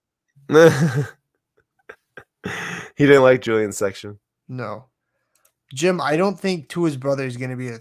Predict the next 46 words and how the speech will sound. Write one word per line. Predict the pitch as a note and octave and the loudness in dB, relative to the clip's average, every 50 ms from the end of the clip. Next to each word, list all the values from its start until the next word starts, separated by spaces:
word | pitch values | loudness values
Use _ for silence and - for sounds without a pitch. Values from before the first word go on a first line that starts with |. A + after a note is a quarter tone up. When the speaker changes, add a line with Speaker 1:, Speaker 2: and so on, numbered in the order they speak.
| _ - | _ -16
Speaker 2:
a | - B2 | -16 -16
third | B2 - B2 B2 A#2+ | -12 -10 -10 -10 -8
round | A#2+ A#2 A2+ A2+ A#2 B2 | -8 -10 -10 -12 -16 -16
pick. | - A#2+ A#2 - _ | -16 -16 -16 -16 _
The, | - B2+ B2+ B2 A2 - - | -10 -10 -10 -10 -12 -14 -10
there's | C#3+ C#3+ C#3 - | -8 -8 -8 -8
too | - - F3+ E3 | -8 -8 -6 -4
many | D#3+ D3+ D3 B2+ | -4 -4 -6 -6
good | C3 C3+ B2+ | -8 -10 -12
quarterbacks | - - B2+ B2 B2 B2 B2 A2+ A2+ A#2+ - - | -10 -10 -10 -10 -10 -10 -10 -12 -12 -14 -16 -20
in | A2+ | -20
this | G#2+ G2+ - - | -20 -20 -20 -20
draft. | - - E2+ E2 E2 F#2+ - - _ - | -18 -18 -16 -16 -16 -18 -20 -4 _ 6
Speaker 1:
Oh, | C#3+ C#3+ | 6 8
wow, | C#3 C#3 C3+ C3 | 8 8 6 6
that's | C3 C3+ C#3+ - | 6 4 2 2
awesome, | C3+ A#2+ A#2+ B2+ C3+ B2 - B2+ | 0 0 2 2 2 0 -2 -2
actually. | B2+ A#2+ A#2 - C3+ B2+ | -2 -2 -2 0 -2 0
Adolis | A#2+ C3+ B2+ C3 C3+ C#3 - | 0 0 0 2 0 0 2
Garcia | D#3+ D3 C#3 - - C3+ C3+ C3+ | 2 2 2 0 -2 -2 -2 0
just | B2+ C3+ C3+ C3 | 0 -2 -2 -2
hit | C3+ B2+ | -2 -4
a | B2+ | -4
grand | B2+ - B2 A#2 A#2 A#2+ A#2+ | -4 -2 -2 0 0 -2 -2
slam. | A#2 - B2+ B2 A#2+ | -2 -2 -2 -2 -2
The | A#2 A2+ | -4 -6
dude | G#2+ B2 B2 | -4 -2 0
that | B2 B2+ - | 0 -2 -2
started, | - - A#2+ A2+ A#2 A#2+ A#2 G#2 F#2+ - | -2 0 2 2 2 2 0 -4 -8 -6
that | - A2+ A#2 A2 | -2 -2 -2 -2
got | - B2 A#2 A2+ A2 | 0 0 0 0 0
hit | G#2+ A2+ A#2+ A#2+ - | 0 0 0 0 -2
with | B2+ B2 G2 | -6 -10 -8
the | A#2+ | -8
pitch | A#2 - G2+ G2+ F2 - | -8 -8 -8 -10 -8 -4
yesterday | B2 A#2 A2+ A2+ - B2 B2 B2+ B2 | -2 -2 -2 -4 -4 -6 -4 -4 -4
for | A#2+ - A#2+ | -4 -6 -8
the | A#2 A2+ A2 | -6 -6 -4
Rangers, | G#2 G2 G2+ G#2+ G#2+ A#2 A#2+ B2 A#2+ | -6 -6 -6 -8 -8 -6 -6 -6 -4
or | B2 B2+ A#2+ | -4 -6 -6
two | - - B2 | -6 -8 -8
days | A#2+ B2 B2 A#2 | -8 -8 -8 -8
ago, | A#2+ B2 | -8 -8
whenever | B2 A#2+ B2 A#2+ B2 | -8 -6 -6 -6 -4
that | B2+ B2+ B2 | -4 -4 -2
was. | B2 B2+ C3 C3 C3 B2 - | 0 0 0 0 -2 -4 -10